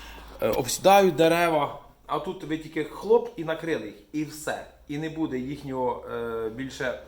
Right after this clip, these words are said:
популяції цієї, е, цього такого жука на ваших плодових деревах. Чому головне, е, в такий період? Бо коли похмура погода, тобто зранку ще, поняли, вечором,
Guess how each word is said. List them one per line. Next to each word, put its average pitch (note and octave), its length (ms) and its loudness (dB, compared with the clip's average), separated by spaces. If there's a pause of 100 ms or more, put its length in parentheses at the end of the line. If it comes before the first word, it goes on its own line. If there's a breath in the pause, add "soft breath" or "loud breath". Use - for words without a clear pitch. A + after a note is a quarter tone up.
(140)
популяції C3 720 -2
цієї, B2 340 -4 (680 loud breath)
е, A2 480 -4
цього A#2+ 300 0
такого B2 320 -8
жука D3+ 580 2
на B2 100 -2
ваших B2+ 580 -6
плодових B2 380 -8
деревах. A#2 440 -4 (1200)
Чому E3 340 -6
головне, D3+ 580 0
е, B2 640 -2
в A#2 180 -12
такий D3+ 240 -10
період? E3 520 -6 (640 loud breath)
Бо C3+ 440 -2
коли D3+ 480 -2 (280)
похмура E3 460 -4
погода, D#3 560 -4 (600)
тобто A#2+ 300 -6
зранку D#3+ 580 -2
ще, - 140 -6
поняли, C#3 420 -6
вечором, C#3 480 -4